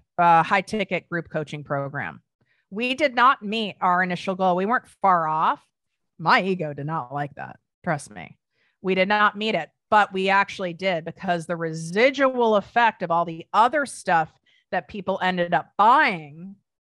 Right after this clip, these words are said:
from my business that they wouldn't have normally bought,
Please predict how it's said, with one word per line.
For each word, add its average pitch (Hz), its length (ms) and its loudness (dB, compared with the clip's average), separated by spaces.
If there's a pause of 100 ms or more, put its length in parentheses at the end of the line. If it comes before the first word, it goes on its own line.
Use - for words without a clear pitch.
(320)
from 185 240 -6
my 180 220 4
business 165 760 -6 (600)
that 185 260 2
they 196 120 2
wouldn't 240 440 2
have 185 140 0
normally 208 560 2
bought, 214 520 2